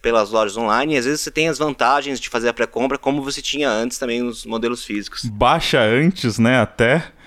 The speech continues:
Speaker 2: O negócio lançou, você tá jogando.
Speaker 1: Pois é, você, ah, já, já baixa agora que quando o mo-, momento, no minuto que lançar o jogo, já vai tá disponível pra você jogar. Você vai ser um dos primeiros a jogar. Porra, que legal, né?
Speaker 2: Com certeza. Pra mim também, eu acho que é, é legal a gente ver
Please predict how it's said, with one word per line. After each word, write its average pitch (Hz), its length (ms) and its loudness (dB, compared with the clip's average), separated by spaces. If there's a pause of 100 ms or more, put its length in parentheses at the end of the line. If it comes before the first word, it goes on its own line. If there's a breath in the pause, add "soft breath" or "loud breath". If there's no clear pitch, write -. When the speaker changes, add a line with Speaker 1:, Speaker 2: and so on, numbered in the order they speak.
(260 soft breath)
Speaker 2:
O 120 80 0
negócio 113 420 4
lançou, 147 400 4
você 175 160 2
tá 180 180 2
jogando. 131 720 4
Speaker 1:
Pois 156 220 -4
é, 143 180 4
você, 123 240 -2
ah, 170 380 2 (260 loud breath)
já, 139 400 0
já 147 280 2
baixa 151 440 0
agora 151 400 4
que 165 120 -8
quando 165 220 0
o 143 60 4
mo-, 143 220 2
momento, 139 720 2
no 151 100 -2
minuto 180 380 2
que 175 140 -4
lançar 151 260 0
o 139 80 0
jogo, 156 240 2
já 170 80 0
vai 160 140 0
tá 170 100 2
disponível 156 340 0
pra - 80 -10
você 160 120 -2
jogar. 143 340 4
Você 107 140 -8
vai 117 100 0
ser - 80 -4
um 135 60 2
dos 127 100 -4
primeiros 120 320 0
a 131 60 0
jogar. 135 280 2
Porra, 113 320 -2
que - 140 -14
legal, 131 560 2
né? 101 160 -4 (480 soft breath)
Speaker 2:
Com 160 140 2
certeza. 135 560 4
Pra 117 160 4
mim 160 140 4
também, 143 520 4
eu 104 100 2
acho 123 220 0
que 143 140 -2
é, 120 260 0
é 107 80 -2
legal 107 340 2
a 135 80 4
gente 123 320 0
ver 101 440 0